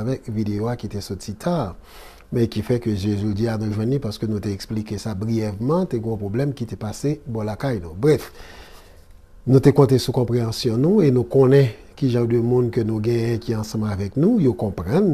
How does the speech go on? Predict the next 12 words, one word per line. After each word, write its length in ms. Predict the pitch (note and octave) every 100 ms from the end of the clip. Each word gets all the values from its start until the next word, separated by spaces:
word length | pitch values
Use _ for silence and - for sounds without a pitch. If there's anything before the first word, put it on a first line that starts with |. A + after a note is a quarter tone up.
| B2+
nou, 220 | F3 - - - - -
yo 80 | B2+
fè 160 | B2
prèv 320 | G2+ A2+ E3+ F3
de 100 | E3+
sa 300 | - C#3+ E3+ - -
e 80 | C#3 A2
jodi 380 | A#2+ G2 G#2 A2
a 140 | C#3+ - -
n 160 | A2
ap 80 | G#2+ -
kontinye. 520 | A2 - G#2 B2+